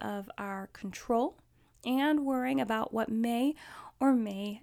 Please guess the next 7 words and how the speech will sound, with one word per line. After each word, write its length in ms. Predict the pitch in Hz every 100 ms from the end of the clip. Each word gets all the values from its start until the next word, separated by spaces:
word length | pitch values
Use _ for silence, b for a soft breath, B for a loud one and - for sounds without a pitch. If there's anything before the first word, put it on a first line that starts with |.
| -
not 280 | 214 208 -
happen. 640 | - - 220 254 - - -
It 100 | 220
is 180 | 220
so 320 | - - 247 285
fear-driven, 840 | - 233 254 285 - - - - B B B B -
and 640 | 240 233 233 226 226 220